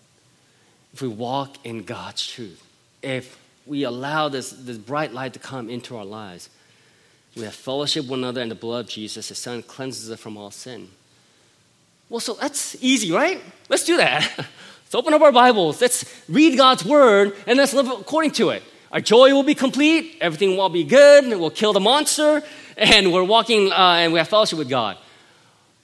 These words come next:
And this very next point is the reason why I cannot finish my sermon in five, ten seconds. Because if the only thing that you need was to hear, "Hey, God wants to have fellowship with you," and then leave,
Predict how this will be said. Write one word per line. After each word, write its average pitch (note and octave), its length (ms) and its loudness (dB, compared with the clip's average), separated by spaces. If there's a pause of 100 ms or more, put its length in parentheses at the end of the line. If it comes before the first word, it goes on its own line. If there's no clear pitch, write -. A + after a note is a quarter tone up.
(140)
And C3 280 -6 (380)
this D3 220 -6
very F#3 400 0
next D3+ 320 -8
point B2 280 -6
is A#2+ 100 -12
the A#2+ 80 -10
reason B2+ 260 -8
why A#2 160 -6
I G#2+ 100 -16
cannot A2 840 -10
finish - 560 -14 (100)
my F#2 120 -18
sermon F2 400 -18
in E2 240 -20
five, D2+ 480 -18
ten D2+ 160 -20
seconds. - 480 -20 (2000)
Because B2+ 300 -8
if G2+ 60 -16
the G#2+ 140 -18
only F3+ 260 -2
thing E3 180 -4
that C#3+ 100 -4
you B2+ 140 -6
need B2+ 400 -6
was A2+ 160 -14
to - 80 -16
hear, G2 400 -10 (220)
"Hey, A2+ 160 -8
God A2+ 320 -6
wants G#2+ 240 -14
to G#2+ 40 -16
have F#2+ 140 -14
fellowship G2+ 400 -16
with F#2 160 -20
you," F2+ 160 -20 (1000)
and G2 140 -16
then F2+ 180 -16
leave, F#2 320 -18